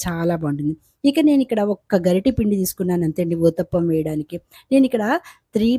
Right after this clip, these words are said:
ప్యాన్ తీసుకున్నాను. అంటే ఈ ప్యాన్‌లో, ఒకే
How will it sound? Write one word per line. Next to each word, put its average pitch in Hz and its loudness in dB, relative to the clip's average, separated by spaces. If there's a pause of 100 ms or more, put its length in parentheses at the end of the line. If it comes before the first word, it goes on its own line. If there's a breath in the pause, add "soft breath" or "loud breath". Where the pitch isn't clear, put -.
ప్యాన్ 202 0 (840)
తీసుకున్నాను. 185 0 (100)
అంటే 202 -2 (180)
ఈ - 2 (180)
ప్యాన్‌లో, 190 0 (220)
ఒకే 220 2